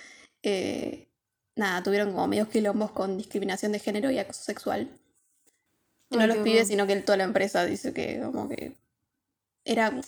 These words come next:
Speaker 1: era una empresa muy apuntada al machismo.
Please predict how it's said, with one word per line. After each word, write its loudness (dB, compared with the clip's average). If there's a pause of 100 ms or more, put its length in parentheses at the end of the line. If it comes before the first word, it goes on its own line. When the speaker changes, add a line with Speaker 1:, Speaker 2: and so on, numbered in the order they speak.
(160)
Speaker 1:
era 4
una 0
empresa 0
muy -2 (500)
apuntada 2 (100)
al -2
machismo. 0